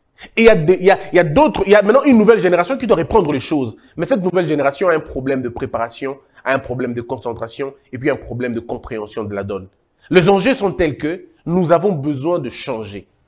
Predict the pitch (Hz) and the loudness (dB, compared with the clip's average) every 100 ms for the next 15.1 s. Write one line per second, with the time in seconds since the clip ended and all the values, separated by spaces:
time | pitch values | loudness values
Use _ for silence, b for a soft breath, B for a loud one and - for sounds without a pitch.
0 | _ 170 185 151 165 170 214 214 - 143 | _ 4 6 6 0 2 0 -2 -6 -6
1 | 147 - 165 127 117 107 - b 208 220 | -6 -6 -6 -6 -8 -12 -14 b 2 2
2 | 240 247 226 269 285 285 262 262 262 254 | 0 -2 -2 -4 -4 -2 0 2 0 -2
3 | 302 - _ _ _ _ _ _ _ _ | -8 -8 _ _ _ _ _ _ _ _
4 | 269 277 269 233 311 277 - - _ - | 2 2 2 2 2 2 -2 -20 _ -20
5 | _ _ _ _ _ _ _ _ - 359 | _ _ _ _ _ _ _ _ 4 6
6 | 269 - 285 - 269 262 277 247 - 254 | 2 4 2 4 4 4 2 2 0 -2
7 | - - - 269 285 269 233 208 208 262 | -2 -20 -6 2 4 6 4 4 0 -2
8 | 262 269 269 226 226 277 247 196 - 160 | 0 4 4 4 2 2 2 -4 -4 -4
9 | 143 131 - _ - B B - 233 262 | -4 -8 -10 _ -20 B B 2 6 6
10 | 269 311 190 214 240 214 165 175 143 139 | 4 0 0 4 4 4 2 0 0 0
11 | 123 107 - _ _ _ _ - - 226 | 0 -2 -10 _ _ _ _ -20 4 4
12 | 247 339 269 180 175 196 - 160 160 - | 6 0 2 4 4 2 -2 -2 -2 -2
13 | 190 151 165 156 143 143 151 139 120 135 | 0 4 4 2 -2 -2 -4 -4 -4 -6
14 | 135 127 139 139 123 117 117 117 113 104 | -6 -4 -6 -8 -8 -6 -6 -6 -8 -8
15 | 107 | -12